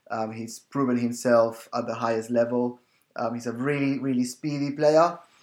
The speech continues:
I think that that is something that Barca has been lacking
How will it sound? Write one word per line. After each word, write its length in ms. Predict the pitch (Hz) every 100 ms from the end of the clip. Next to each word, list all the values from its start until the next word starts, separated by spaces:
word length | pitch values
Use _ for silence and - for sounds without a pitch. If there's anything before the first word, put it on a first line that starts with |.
| _
I 80 | -
think 280 | 120 123 120
that 160 | 117 113
that 140 | 123
is 120 | 120
something 240 | 123 123 123
that 180 | 113 117
Barca 500 | 123 123 - 117 - _
has 320 | - - 131
been 180 | - 120
lacking 520 | 120 120 120 113 117